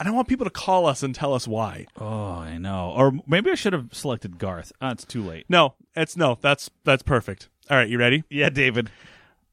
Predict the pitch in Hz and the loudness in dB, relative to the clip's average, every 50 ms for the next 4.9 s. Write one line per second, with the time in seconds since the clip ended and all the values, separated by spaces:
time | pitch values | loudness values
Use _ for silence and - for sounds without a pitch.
0 | _ _ _ _ _ _ _ _ _ - - - - 622 1077 - - _ - - | _ _ _ _ _ _ _ _ _ -2 -2 -2 -2 -4 -8 -10 -14 _ -20 -20
1 | - - - _ - 214 240 262 285 247 262 240 233 220 220 220 202 196 196 190 | -20 -20 -18 _ 4 4 6 6 4 2 4 6 6 6 8 8 6 6 4 4
2 | - 214 190 - 185 170 139 - - 190 170 170 185 202 208 - - 190 175 160 | 2 -4 -4 -2 -2 -4 -4 0 2 4 6 8 8 6 4 2 -4 -4 -2 2
3 | 170 160 160 135 151 165 - 185 170 160 - - 170 165 160 143 147 139 147 147 | 2 2 6 6 6 6 6 2 0 0 2 4 6 6 6 6 6 8 8 8
4 | 139 135 123 123 117 107 123 123 139 - - 135 - 113 113 110 131 | 8 8 6 6 4 4 4 4 4 4 0 -2 0 0 -2 0 -2